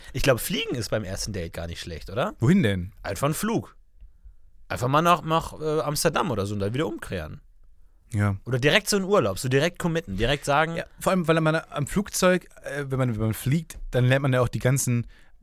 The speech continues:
Speaker 2: oft geht ja was schief. Das Flugzeug hat meistens Verspätung, du musst sehr lange warten,
Speaker 1: Mhm.
Speaker 2: du musst sehr lange, äh, Zeit überbrücken. Das sind diese ganzen Situationen, wo dir Verwandte auch tierisch auf die Nerven gehen,
Speaker 1: Mhm.
Speaker 2: ne? Und wenn du diese ganzen nervigen, ähm, Stationen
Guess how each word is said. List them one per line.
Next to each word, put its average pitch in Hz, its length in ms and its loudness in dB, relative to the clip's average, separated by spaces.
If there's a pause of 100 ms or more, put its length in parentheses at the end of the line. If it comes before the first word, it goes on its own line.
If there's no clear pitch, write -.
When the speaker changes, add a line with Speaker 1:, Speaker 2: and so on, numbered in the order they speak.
Speaker 2:
oft - 160 4
geht - 80 2
ja 120 100 6
was - 220 -2
schief. - 460 -10
Das - 120 -8
Flugzeug 113 260 2
hat 98 60 2
meistens 101 240 2
Verspätung, 113 520 0
du 101 80 -2
musst 98 100 -2
sehr 101 100 -4
lange 95 220 -4
warten, 107 400 2
Speaker 1:
Mhm. 98 240 -4 (180)
Speaker 2:
du 110 80 -4
musst 104 120 -2
sehr 110 100 2
lange, 107 220 0
äh, 117 200 -8 (180)
Zeit 113 180 0
überbrücken. 107 540 0 (280)
Das 113 100 -8
sind 139 140 0
diese 123 100 -2
ganzen 139 480 2 (160)
Situationen, 131 600 2
wo 127 80 2
dir 120 100 4
Verwandte 117 440 0
auch - 140 -4 (180)
tierisch 127 280 2
auf - 120 -4
die 117 100 0
Nerven 107 400 2
gehen, 90 200 0
Speaker 1:
Mhm. 92 40 0
Speaker 2:
ne? 110 200 -2 (440)
Und 139 60 0
wenn 143 60 6
du 143 40 4
diese 135 160 2
ganzen 156 340 4
nervigen, 151 540 4
ähm, 123 520 2
Stationen 160 720 2